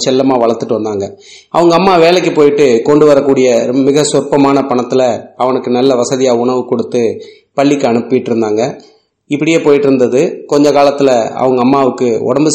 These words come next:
சரியில்லாம போய் அவங்க வேலைக்கு போக முடியாத நிலைக்கு வந்துட்டாங்க. அப்போ சொக்கு வேற வழி இல்லாம அவனே வேலைக்கு போக வேண்டிய நிலைமைக்கு வந்துட்டான்.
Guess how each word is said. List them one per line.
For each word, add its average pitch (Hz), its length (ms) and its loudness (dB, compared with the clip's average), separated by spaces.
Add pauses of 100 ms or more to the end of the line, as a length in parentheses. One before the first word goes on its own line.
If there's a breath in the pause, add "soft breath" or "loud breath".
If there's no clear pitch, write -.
சரியில்லாம 120 520 0
போய் 120 300 -2
அவங்க 117 260 -4
வேலைக்கு 139 380 0
போக 123 220 -2
முடியாத 117 360 -2
நிலைக்கு 113 400 -2
வந்துட்டாங்க. 101 500 -8 (300 loud breath)
அப்போ 127 500 -2 (140)
சொக்கு 147 340 0
வேற 123 260 0
வழி 127 220 0
இல்லாம 120 480 0 (420 loud breath)
அவனே 151 760 0
வேலைக்கு 139 340 0
போக 117 240 -2
வேண்டிய 110 280 -2
நிலைமைக்கு 110 420 -6
வந்துட்டான். 110 420 -6